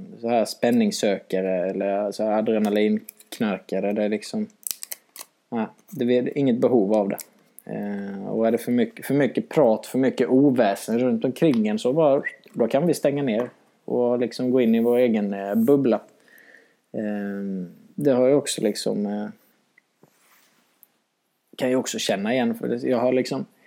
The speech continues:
ända sedan lekis egentligen har jag gått i relativt stökiga klasser. Och ändå har jag alltid kunnat leverera bra, liksom bra resultat och alltid haft bra betyg. Eh, men det är liksom,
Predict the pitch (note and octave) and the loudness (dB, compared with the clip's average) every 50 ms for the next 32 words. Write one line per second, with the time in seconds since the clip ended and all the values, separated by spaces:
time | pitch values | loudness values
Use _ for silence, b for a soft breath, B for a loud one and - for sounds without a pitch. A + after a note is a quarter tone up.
0 | b b b b b b b - C#3 C#3 C#3+ C3+ - - A#2+ A#2+ C3 C#3+ D3+ C3+ | b b b b b b b -4 -2 0 0 0 0 0 2 2 4 6 6 6
1 | A2 G2 - - - A2+ A2+ D#3 C#3 A#2+ - C3 B2 B2 A#2+ A#2 A#2 B2 A2+ A#2 | 4 4 0 -2 -6 -4 0 0 0 0 0 -2 0 0 2 4 4 2 2 2
2 | - B2+ A#2 A2+ A#2 B2 A#2 G#2+ G#2 - - G#2+ G2+ - - - - B2 B2 A#2 | 0 0 2 4 4 4 4 4 2 2 2 0 0 -2 -6 0 2 2 2 2
3 | - - G2+ G#2 G#2+ G2+ - - A#2+ A2+ - - - F#2 F#2 - _ _ _ _ | 2 0 0 2 2 0 0 0 -2 -2 -2 -4 -8 -8 -10 -10 _ _ _ _
4 | _ _ _ _ _ _ - B2+ B2 A#2 A2 G#2+ G#2+ A2+ G#2+ G#2+ A#2 B2+ C3 B2 | _ _ _ _ _ _ -2 0 2 4 4 4 4 4 6 6 6 4 4 2
5 | - A#2+ G#2+ - A#2 G#2 G2+ G2 G2+ - - - A2+ A2+ A2+ G#2+ A#2 A#2 A#2 G#2 | 0 -4 -2 0 0 0 2 0 -2 -4 -4 -2 2 2 2 2 2 2 2 2
6 | G2+ G#2 G#2 A2 A2+ A#2 G#2 G2+ G2 - - b b b b b b b b b | 4 2 2 2 4 4 2 2 2 -2 -8 b b b b b b b b b
7 | b b b b - A#2 G#2+ - B2 A#2 A#2 A#2+ A2+ G#2+ G#2+ G#2+ - - A#2 A2 | b b b b -4 -4 -2 0 2 4 6 6 6 6 6 4 2 0 -2 0
8 | - A#2 G2+ G2 - - - F2+ - - A#2 A#2 A2 - A2 G#2 - - - B2 | 2 2 2 2 0 -2 -8 -8 -2 0 0 0 0 0 -2 -2 -2 0 2 4
9 | A#2 G#2+ G2+ G#2 A2 - - G#2+ F#2+ F#2 - - - - _ _ - - G#2 G#2 | 4 4 4 2 0 0 0 0 0 0 -4 -8 -16 -20 _ _ -14 -10 -8 -6
10 | G2+ G2+ G2+ G#2 G#2+ A2 A2+ A#2+ B2 B2+ B2+ A#2 A#2 A2+ A2+ - - B2 A#2 A#2 | -6 -6 -6 -6 -4 -2 0 2 2 4 4 4 2 0 -2 -2 -2 -2 0 0
11 | A#2 A#2 A2+ A2+ | 0 0 -2 -2